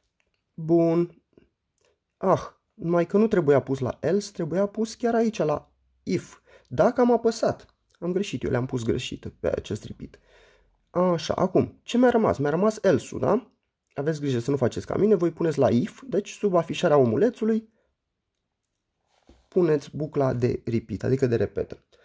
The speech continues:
La else, trebuie să sp-, afișăm că nu e nimeni. Și să punem, uh, motorul să stea la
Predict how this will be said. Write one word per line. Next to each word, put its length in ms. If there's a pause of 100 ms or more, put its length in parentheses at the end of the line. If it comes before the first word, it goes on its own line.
(140)
La 240
else, 480 (1600)
trebuie 260
să 160
sp-, 180 (600)
afișăm 480
că 120
nu 140
e 100
nimeni. 440 (1500)
Și 220
să 420 (380)
punem, 420
uh, 800
motorul 600
să 140
stea 300
la 380